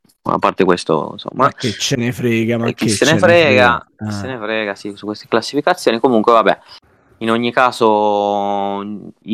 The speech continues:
Speaker 1: il fratello minore, tra virgolette, di, del gru-, di Gloomhaven, anche se secondo me in realtà per s-,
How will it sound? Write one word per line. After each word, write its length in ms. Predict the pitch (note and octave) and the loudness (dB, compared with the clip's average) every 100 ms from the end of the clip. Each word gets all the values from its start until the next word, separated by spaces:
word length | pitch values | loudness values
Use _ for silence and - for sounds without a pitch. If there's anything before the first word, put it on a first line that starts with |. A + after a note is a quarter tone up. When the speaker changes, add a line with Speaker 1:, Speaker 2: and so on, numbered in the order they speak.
| A2+ A2+ G#2 | 4 6 4
Speaker 1:
il 80 | G#2 | 2
fratello 800 | - A2 B2+ B2 B2 A#2 A2 - _ _ | 0 2 4 4 4 4 4 0 _ _
minore, 420 | - B2 C3 C3 A#2+ | -6 0 4 4 4
tra 140 | A#2 | 2
virgolette, 580 | A#2+ A#2 B2+ B2 - G#2+ | 0 0 0 0 -2 -4
di, 300 | A2 G#2+ A2 | -2 -2 -4
del 180 | A2+ A2 | -4 -4
gru-, 260 | B2+ B2 | -4 -4
di 140 | A#2+ A#2+ | -4 -2
Gloomhaven, 680 | C#3 B2+ B2 B2+ C3+ D3 C#3 _ _ _ _ _ _ _ - | 0 0 2 0 -2 -6 -12 _ _ _ _ _ _ _ -8
anche 360 | G#2+ A2 G#2+ | -4 -4 -4
se 200 | - A2 | -4 -4
secondo 380 | G2 G2+ G#2+ G#2 | -4 -6 -6 -6
me 300 | A2 A2+ G#2 | -6 -4 -2
in 80 | G2+ | -2
realtà 400 | G2 G2+ G#2+ G#2 | 0 0 0 0
per 160 | G2+ | -2
s-, 120 | - | -8